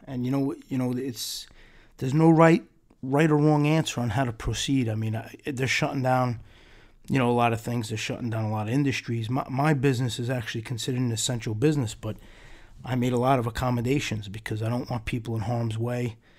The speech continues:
You know, fortunately, in, uh, the line of work I'm involved in, you could do things electronically.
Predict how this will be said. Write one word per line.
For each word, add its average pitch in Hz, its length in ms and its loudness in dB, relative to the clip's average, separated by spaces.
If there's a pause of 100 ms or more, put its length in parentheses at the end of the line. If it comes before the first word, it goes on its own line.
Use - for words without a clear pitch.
(720)
You 127 80 -4
know, 110 220 -4 (180)
fortunately, 120 840 0 (440)
in, 107 320 -4
uh, 101 320 -8 (320)
the - 80 -8
line 123 260 0
of 117 60 0
work 113 240 -2
I'm 117 120 -4
involved 127 400 0
in, 117 140 -2
you 107 80 -4
could 110 180 -6
do 143 140 2
things 113 320 -4
electronically. 113 760 -2